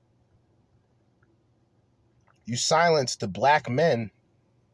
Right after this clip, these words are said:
by incarcerating them. Child support. Um, you know,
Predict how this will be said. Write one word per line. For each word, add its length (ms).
by 200
incarcerating 760
them. 240
Child 420
support. 500
Um, 480
you 60
know, 280